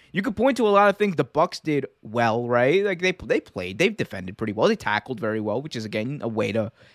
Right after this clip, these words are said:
help you beat this team. But you, but at the end of the day,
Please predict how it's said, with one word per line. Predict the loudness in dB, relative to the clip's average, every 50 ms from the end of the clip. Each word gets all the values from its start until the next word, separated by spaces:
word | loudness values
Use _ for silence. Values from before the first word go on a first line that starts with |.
| _ _
help | -6 0 0 0 0 0 -2
you | -4
beat | -4 -4 -6 -6 -6
this | -10 -12 -8
team. | -6 -6 -6 -4 0
But | 0 0 0 0 -4 _ _ _ _ _ _ _ _
you, | -6 -6 -6 -6 _ 0
but | 2 2 2 0 _ _ _ _ _
at | -4 -4 -2
the | 0 2
end | 2 4 4
of | 4 2
the | 2 4
day, | 4 4 6 4 2 0 -4